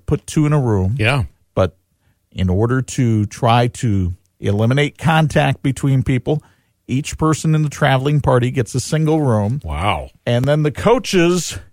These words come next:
Speaker 1: have to go on patrol to make sure that people don't sneak away.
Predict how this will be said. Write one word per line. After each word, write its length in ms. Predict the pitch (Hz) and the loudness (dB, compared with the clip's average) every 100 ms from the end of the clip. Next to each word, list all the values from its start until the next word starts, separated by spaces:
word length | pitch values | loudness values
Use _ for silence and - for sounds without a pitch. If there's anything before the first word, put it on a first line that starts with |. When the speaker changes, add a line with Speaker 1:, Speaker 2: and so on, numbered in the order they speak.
| _ _ _ _ | _ _ _ _
Speaker 1:
have 260 | - 156 - | 2 2 2
to 100 | 160 | -2
go 400 | 131 156 180 170 | 2 4 4 2
on 340 | 160 180 226 226 | 2 2 2 0
patrol 760 | 190 156 - 220 220 139 120 | -2 -4 0 4 6 6 2
to 160 | 123 160 | 0 0
make 240 | 151 160 | 0 0
sure 320 | - 165 160 160 | -2 0 2 2
that 180 | 170 160 _ _ _ _ - - | 0 -2 _ _ _ _ -20 -8
people 480 | 147 143 160 165 156 _ _ _ _ _ _ _ _ | -4 0 0 0 -2 _ _ _ _ _ _ _ _
don't 260 | - 104 113 | -2 -2 -2
sneak 460 | - - 160 165 - | -10 -4 0 0 0
away. 520 | 170 196 160 127 123 | 2 4 4 2 0